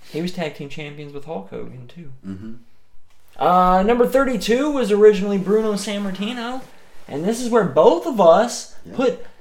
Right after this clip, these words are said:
Speaker 1: Triple H.
Speaker 2: Yep.
Speaker 1: Hunter Hearst Helmsley.
Speaker 2: Yeah. I mean, he's the game. He's the king of kings.
Speaker 1: He's been
Speaker 2: He's
Speaker 1: champion numerous times.
Speaker 2: He's fucking the boss's daughter.
Speaker 1: He's running the N X T.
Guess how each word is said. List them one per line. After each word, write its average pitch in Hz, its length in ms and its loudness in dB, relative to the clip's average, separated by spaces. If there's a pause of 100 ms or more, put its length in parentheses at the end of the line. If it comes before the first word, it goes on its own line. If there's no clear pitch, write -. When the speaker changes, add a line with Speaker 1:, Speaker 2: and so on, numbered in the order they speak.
Speaker 1:
Triple 294 640 -6 (240)
H. - 580 -8
Speaker 2:
Yep. 101 320 -10 (840)
Speaker 1:
Hunter 196 380 -6
Hearst 180 400 -8
Helmsley. 135 760 -8 (120)
Speaker 2:
Yeah. 85 220 -14 (440)
I 90 40 -20
mean, 113 280 -10
he's 131 220 -14 (480)
the 95 60 -12
game. 127 460 -12
He's 95 140 -14
the 98 100 -18
king 117 260 -12
of 113 80 -18
kings. 127 320 -12
Speaker 1:
He's 139 140 -12
been 139 140 -6
Speaker 2:
He's - 80 -6
Speaker 1:
champion 139 400 -8
numerous 147 440 -6
times. 156 760 -6
Speaker 2:
He's 107 220 -12
fucking 117 320 -12
the 104 60 -10
boss's 113 440 -10
daughter. 117 340 -12
Speaker 1:
He's 123 260 -8
running 127 360 -4
the 127 120 -8
N 139 100 -8
X 120 260 -10
T. 165 600 -8